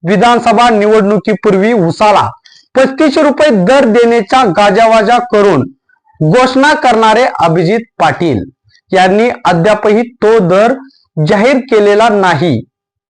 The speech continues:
या घोषणेला मुलून त्यांना मतदान करणाऱ्या शेतकऱ्यांच्या रोषाला आता उधाण आलं.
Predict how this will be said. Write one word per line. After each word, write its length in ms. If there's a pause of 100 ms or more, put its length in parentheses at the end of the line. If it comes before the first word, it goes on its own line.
(200)
या 220
घोषणेला 680
मुलून 460
त्यांना 480
मतदान 580
करणाऱ्या 440 (120)
शेतकऱ्यांच्या 680
रोषाला 580 (420)
आता 520 (260)
उधाण 360
आलं. 300